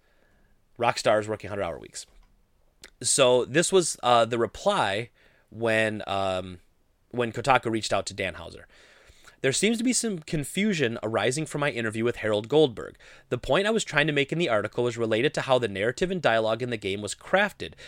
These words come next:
which was mostly what we talked about, not about the different processes of the wider team. After working on the game for seven years, the senior writing team, which consists of four people, Mike Unsworth, Rupert Humphreys, Laszlo, and myself," referring to Dan Hauser, "had,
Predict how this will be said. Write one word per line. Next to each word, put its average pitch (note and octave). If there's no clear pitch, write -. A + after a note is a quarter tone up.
which C#3
was C#3
mostly C3
what B2
we A#2+
talked -
about, G2+
not C#3
about F3+
the B2+
different B2
processes A2
of A2+
the B2
wider F#2
team. B2
After C3+
working D#3
on G3
the G3
game D#3
for B2+
seven C3+
years, G#2+
the C3+
senior G3
writing A#2
team, A2+
which A2+
consists B2
of G#2+
four A#2+
people, A2+
Mike B2
Unsworth, G#2+
Rupert C#3+
Humphreys, A2
Laszlo, B2
and A#2+
myself," G#2+
referring G2
to F#2+
Dan F#2+
Hauser, G#2
"had, B2+